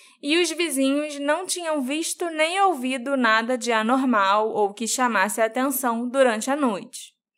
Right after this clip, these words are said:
O Jean-Louis também disse que ele não se lembrava de ter ouvido o Charles Edouard se levantar à noite,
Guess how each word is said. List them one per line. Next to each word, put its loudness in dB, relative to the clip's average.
O 0
Jean-Louis 2
também 2
disse -4
que -6
ele 2
não 0
se -4
lembrava 4
de -4
ter 0
ouvido -2
o -4
Charles 0
Edouard 0
se -6
levantar 2
à 4
noite, -4